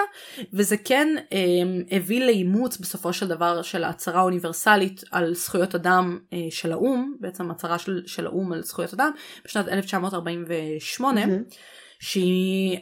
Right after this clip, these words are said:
Speaker 1: הייתה מאוד חשובה בגינוי לעינויים באופן כללי.
Speaker 2: ברור.
Speaker 1: אה, מספר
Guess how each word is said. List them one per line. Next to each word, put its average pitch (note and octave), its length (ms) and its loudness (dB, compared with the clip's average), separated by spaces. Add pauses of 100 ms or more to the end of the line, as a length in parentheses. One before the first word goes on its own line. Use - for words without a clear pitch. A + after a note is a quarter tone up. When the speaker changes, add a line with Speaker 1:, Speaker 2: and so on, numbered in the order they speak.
(160)
Speaker 1:
הייתה F#3 240 2
מאוד G#3 280 4
חשובה G3 380 2
בגינוי F3+ 520 0
לעינויים E3+ 640 -2
באופן - 280 -8
כללי. A#3 460 2 (160)
Speaker 2:
ברור. E3 500 -2 (1120)
Speaker 1:
אה, G3 500 6
מספר A3 500 6